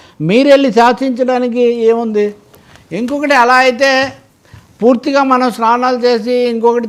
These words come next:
చేసి అవన్నీ చేస్తున్నప్పుడు వాటి అన్నిటికీ ఏముంది? అన్ని, అన్నిట్లో అదే, అవే ఆచారాలు అవి ఉన్నాయా? కాబట్టి ఈయన మంత్రిగా ఉండి ఒకటికి రెండు సార్లు ఇష్టానుసారం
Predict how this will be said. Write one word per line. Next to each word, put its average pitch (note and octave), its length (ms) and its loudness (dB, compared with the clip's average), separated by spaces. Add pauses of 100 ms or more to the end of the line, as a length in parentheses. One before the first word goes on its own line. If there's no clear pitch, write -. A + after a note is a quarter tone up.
చేసి A#3 320 0
అవన్నీ A3+ 420 -2
చేస్తున్నప్పుడు A#3 520 -2
వాటి G#3+ 280 0
అన్నిటికీ A#3 380 -6
ఏముంది? A3 600 -2 (480)
అన్ని, F#3+ 180 -4
అన్నిట్లో G#3+ 480 -2
అదే, G#3+ 320 4
అవే G3+ 220 0
ఆచారాలు G#3+ 640 2
అవి G3 140 0
ఉన్నాయా? G3 460 -2
కాబట్టి A#3+ 720 0 (420)
ఈయన B3 320 -4
మంత్రిగా A#3+ 680 -2
ఉండి G3+ 380 -2
ఒకటికి A#3 500 -2
రెండు G3+ 360 -4
సార్లు F#3 400 -4
ఇష్టానుసారం G#3 920 -4